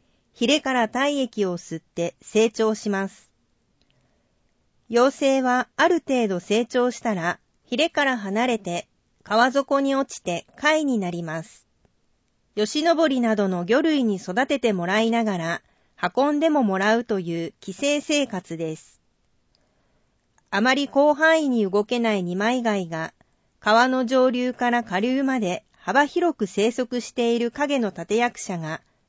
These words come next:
魚類だとはびっくりです。ミッション、遠くまで広がって生活せよ。貝の子供たちは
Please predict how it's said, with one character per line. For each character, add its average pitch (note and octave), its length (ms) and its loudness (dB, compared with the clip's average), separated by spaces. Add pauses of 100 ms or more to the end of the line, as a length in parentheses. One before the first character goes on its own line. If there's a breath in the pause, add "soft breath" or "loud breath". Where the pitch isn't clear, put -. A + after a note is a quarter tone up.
(100)
魚 C4 160 -2
類 E4+ 220 0
だ G3+ 120 -4
と E3+ 140 -8
は D#3+ 160 -8
び D#3+ 120 -8
っ - 40 -20 (100)
く D#4 120 -4
り C4+ 100 -2
で D3+ 160 -8
す。 - 260 -20 (1600)
ミ D#4 80 -4
ッ E4+ 40 -4
シ - 220 -6
ョ E3 100 -6
ン、 D3+ 80 -20 (580)
遠 D4+ 220 0
く D#4 140 -4
ま C#4 160 -2
で G3+ 120 -4
広 G3+ 280 -2
が B3+ 120 -2
っ B3+ 60 -6
て - 440 -6
生 A#3+ 260 0
活 C4 280 -8
せ A#3 180 -4
よ。 F3 200 -4 (1200)
貝 E4 260 2
の C#4 140 -2
子 G3+ 120 -4
供 A#3+ 220 0
た A#3 140 -4
ち G#3 180 -8
は E3+ 240 -6